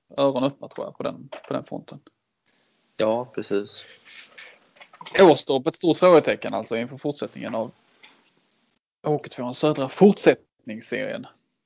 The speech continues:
Speaker 2: Ja, precis.
Speaker 1: Ja. Ska vi hänga oss kvar i den serien och börja där när vi ändå är inne på den och tittar lite på vad som har hänt, eh, de två första omgångarna? H A sjuttiofyra har ju öst på, tagit två, två raka segrar, gjort tolv mål på två matcher.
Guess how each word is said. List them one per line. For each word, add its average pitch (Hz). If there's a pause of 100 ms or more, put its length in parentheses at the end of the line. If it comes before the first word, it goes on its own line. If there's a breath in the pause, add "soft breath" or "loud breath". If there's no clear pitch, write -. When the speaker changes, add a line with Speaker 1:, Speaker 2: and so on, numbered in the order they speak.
(140)
Speaker 2:
Ja, 90
precis. 120
Speaker 1:
Ja. 78 (800)
Ska -
vi 160
hänga 170
oss 160
kvar 160
i 156
den 175
serien 139
och 139
börja 139
där 147
när 127
vi 127
ändå 117 (280)
är 95
inne 131
på 117
den -
och 117
tittar 117
lite 110
på 120
vad 120
som -
har 127
hänt, - (280)
eh, - (680 loud breath)
de 123
två 120
första 123
omgångarna? 120
H 143
A 135
sjuttiofyra 135
har 135
ju 123 (760)
öst 131
på, 120 (180)
tagit 135
två, 123 (460)
två 151
raka 139
segrar, 139
gjort 127
tolv 147
mål 151
på -
två 143
matcher. 139